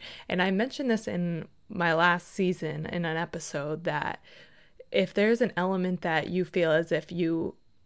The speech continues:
are ready to take on in your life, it's going to spark,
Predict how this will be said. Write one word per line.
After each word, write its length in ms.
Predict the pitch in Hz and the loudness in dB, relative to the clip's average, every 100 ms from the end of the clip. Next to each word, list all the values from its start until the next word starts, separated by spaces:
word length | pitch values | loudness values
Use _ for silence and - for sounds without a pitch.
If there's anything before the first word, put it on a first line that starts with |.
| _ - | _ 4
are 120 | 208 | 6
ready 320 | 180 175 196 | 6 6 4
to 120 | 196 | 0
take 340 | 190 - 190 180 | -4 2 2 2
on 340 | 165 165 165 175 | 0 2 2 0
in 160 | 175 | -2
your 120 | 170 156 | -2 -2
life, 600 | - 170 180 170 - - - - - - | -2 -2 -4 -6 -12 -16 -20 -20 -20 -2
it's 200 | - 196 | 2 2
going 280 | - 175 185 | 2 2 4
to 100 | 202 | 2
spark, 340 | 202 - - | 2 2 0